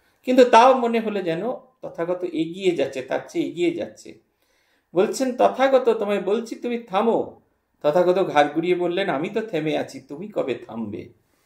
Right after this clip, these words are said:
এই যে জীবনের আলফাল জিনিসগুলো নিয়ে কি আমরা থাকি, তার মধ্যে কখন আমরা পুন-, এই যে আমরা পূর্ণচ্ছেদ দেব, বাইরে কখন, বাইরে কখন নোটিশ বোর্ড লাগাবো, "Do not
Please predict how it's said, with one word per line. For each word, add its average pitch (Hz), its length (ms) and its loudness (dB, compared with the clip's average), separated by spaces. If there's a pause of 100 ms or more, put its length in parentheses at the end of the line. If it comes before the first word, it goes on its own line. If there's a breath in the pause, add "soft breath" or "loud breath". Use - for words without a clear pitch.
(260)
এই 233 200 2
যে 233 80 2
জীবনের 226 460 2 (120)
আলফাল 208 600 2
জিনিসগুলো 185 800 -6
নিয়ে 156 200 -6
কি 156 100 -6
আমরা 147 200 -2
থাকি, 180 440 -12 (600)
তার 180 180 6
মধ্যে 233 360 -2
কখন 196 420 -2
আমরা 214 240 2
পুন-, - 1000 -8
এই 135 280 -6
যে 131 180 -6
আমরা 135 240 0
পূর্ণচ্ছেদ 208 840 -4
দেব, - 360 -4 (680)
বাইরে 175 580 4
কখন, 220 500 -4
বাইরে 175 420 -2
কখন 185 260 -6
নোটিশ 175 400 -8
বোর্ড 143 200 -4
লাগাবো, 120 340 -2
"Do 123 160 -6
not 170 220 0